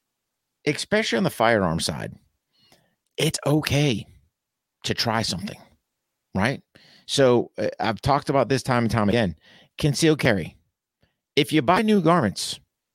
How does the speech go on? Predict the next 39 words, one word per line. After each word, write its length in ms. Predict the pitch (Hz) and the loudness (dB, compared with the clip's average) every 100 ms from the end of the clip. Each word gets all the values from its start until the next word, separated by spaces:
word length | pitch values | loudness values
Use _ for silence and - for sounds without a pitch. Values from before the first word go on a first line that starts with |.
| _ | _
you 140 | 117 147 | -2 0
better 340 | 147 185 220 | 2 2 2
go 300 | 190 170 151 | 2 4 2
try 340 | 131 - 131 123 | 2 0 2 4
'em 120 | 117 | 4
out 260 | 120 117 - | 2 0 0
first 540 | 131 123 90 - - _ _ _ _ - | 0 0 -2 -8 -10 _ _ _ _ -2
and 140 | 110 | 0
make 140 | 123 | 0
sure 160 | - 139 | 0 0
they're 120 | 127 | 0
gonna 180 | 123 131 | 0 -2
work 180 | 127 196 | -2 -6
for 180 | - - | -8 -10
you. 80 | - _ _ _ _ _ _ _ _ - | -12 _ _ _ _ _ _ _ _ -2
I-, 280 | 135 151 165 | 0 2 2
i-, 40 | 147 | 4
is 160 | 156 | 2
there 120 | 151 | 2
anything 240 | 185 202 180 | 2 2 2
wrong 160 | 180 | 2
with 100 | 147 | 0
just, 140 | 113 - - | -2 -8 -6
"Hey, 100 | 117 | -2
let 100 | 107 | 0
me 100 | 131 | -2
practice 460 | - 120 123 113 - | -2 -2 -2 -8 -4
just, 280 | 110 104 - _ _ _ _ _ _ | -2 -2 -6 _ _ _ _ _ _
you 100 | - | 0
know, 160 | 101 95 | 2 2
drawing 280 | 78 113 120 | 2 2 2
from 160 | 127 | 0
concealment 440 | 123 120 123 120 - | -2 0 0 0 -2
from 140 | 107 | -2
this 160 | 104 - | -2 0
new 500 | 110 113 113 110 104 | 0 2 2 0 -2
whatever 360 | - 101 95 95 | 0 2 4 2
I've 80 | 87 | 0
got"? 160 | - | -6